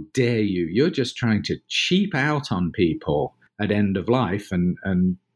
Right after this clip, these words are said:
save the money on the expensive chemotherapeutics." Now, that's a valid argument. That's a valid discussion. But at the same time, what do people really want?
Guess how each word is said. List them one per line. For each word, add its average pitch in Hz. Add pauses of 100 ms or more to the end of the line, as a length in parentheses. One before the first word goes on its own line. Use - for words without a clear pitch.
save 107
the 104
money 117
on 87
the 98
expensive 95 (440)
chemotherapeutics." - (360)
Now, 123 (300)
that's -
a 110
valid 113
argument. 143
That's 113
a 113
valid 101
discussion. - (400)
But 143
at 151
the 143
same 160
time, 143 (380)
what 101
do 156
people 120
really 92
want? 139